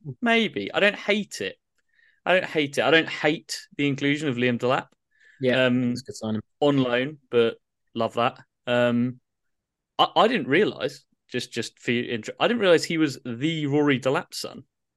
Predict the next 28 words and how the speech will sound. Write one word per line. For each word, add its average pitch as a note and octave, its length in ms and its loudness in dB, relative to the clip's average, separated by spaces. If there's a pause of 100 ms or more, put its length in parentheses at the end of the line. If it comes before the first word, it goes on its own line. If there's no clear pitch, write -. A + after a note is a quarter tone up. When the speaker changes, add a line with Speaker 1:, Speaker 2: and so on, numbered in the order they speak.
Speaker 1:
Um, A#2 440 -2 (260)
Speaker 2:
Yeah, F3 300 6
Speaker 1:
I C3 40 4
Speaker 2:
I C3+ 40 2
Speaker 1:
just, - 160 2
Speaker 2:
didn't B2+ 120 2
Speaker 1:
I D3 40 6
Speaker 2:
actually D3 160 2
Speaker 1:
just B2 160 6
Speaker 2:
know B2+ 60 6
that C#3 120 6
either, F#3 200 4
Speaker 1:
assumed B2 300 -2
Speaker 2:
but C#3+ 220 4
Speaker 1:
that C#3 60 -4
it C#3 80 -4
was C3+ 140 -6
just C#3+ 180 -6
the B2+ 80 -18
same C3+ 220 -2
last C#3+ 280 0
name, G#2 200 -8
but B2 140 -6
no. C#3 220 -2 (680)
Um, B2 460 0 (640)
I B2 100 6
wonder A#2+ 680 -2 (120)
whether A#2 540 2